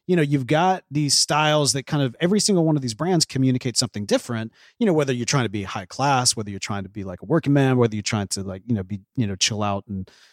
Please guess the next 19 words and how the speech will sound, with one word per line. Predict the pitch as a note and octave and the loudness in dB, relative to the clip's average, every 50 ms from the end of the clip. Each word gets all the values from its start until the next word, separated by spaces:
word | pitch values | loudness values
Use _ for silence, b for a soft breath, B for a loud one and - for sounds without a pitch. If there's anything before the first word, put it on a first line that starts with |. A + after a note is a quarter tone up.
| b b b | b b b
you | - C#3+ C3 | -4 -2 -2
know, | B2 B2 | 0 0
just, | B2+ - - - | 0 -2 -2 0
just | C#3+ C3+ - - - | -2 -4 -4 -4 -2
kind | - D#3 D3 | -2 -2 -2
of | - | -2
contemplate | - - E3 D#3 - - - G#2+ F#2+ | -2 -4 -4 -4 -6 -6 -6 -8 -6
things. | - G2 F#2+ B2+ | -6 -6 -4 -2
I | |
think, | D3+ G3+ F#3 - - | -2 -2 -2 -2 -2
I | F3 F3+ | -2 -2
think | E3 - G#3 F#3 D3+ | 0 0 -2 -2 0
this | E3+ E3+ - E3 | 0 0 0 2
one | E3 D#3+ D3 C#3 B2+ B2 - _ - | 2 2 2 2 0 -2 -4 _ -4
kind | - - C3+ | -2 -2 0
of | A2 | 0
speaks | - - - - D3 B2+ - - - | -2 -2 0 -2 -2 0 0 -2 0
to | - B2+ | 0 0
something | - - - C3+ - - B2+ A#2+ A2 G#2+ G#2 G#2 | 0 0 0 -2 -2 -4 -4 -4 -4 -4 -6 -8